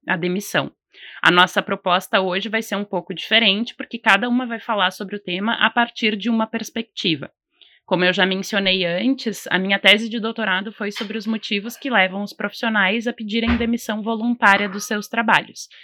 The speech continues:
E depois de concluir a tese, acho que eu não comentei essa informação aqui antes, eu trabalhei por alguns anos na Produtive, carreira e conexões com o mercado. Não tô ganhando nada pra fazer a propaganda.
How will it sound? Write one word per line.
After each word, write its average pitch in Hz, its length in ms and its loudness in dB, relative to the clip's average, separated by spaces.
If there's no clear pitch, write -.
E 202 80 -6
depois 190 300 -2
de - 60 -10
concluir 208 400 -2
a 247 80 0
tese, 233 640 2
acho 190 260 4
que - 80 -6
eu 185 60 -2
não 180 100 -4
comentei 190 400 -2
essa 180 180 -6
informação 180 540 -4
aqui 185 240 -6
antes, 254 540 -2
eu 254 120 2
trabalhei 247 340 2
por 254 140 0
alguns 233 360 0
anos 220 280 -2
na 233 100 0
Produtive, 208 720 -4
carreira 196 380 -4
e 214 40 -2
conexões 202 640 -4
com - 100 -10
o 185 40 -4
mercado. 185 680 -4
Não 190 160 -6
tô 180 120 -6
ganhando 196 360 2
nada 196 360 4
pra 214 180 -4
fazer 185 360 -4
a 190 40 -6
propaganda. 185 720 -6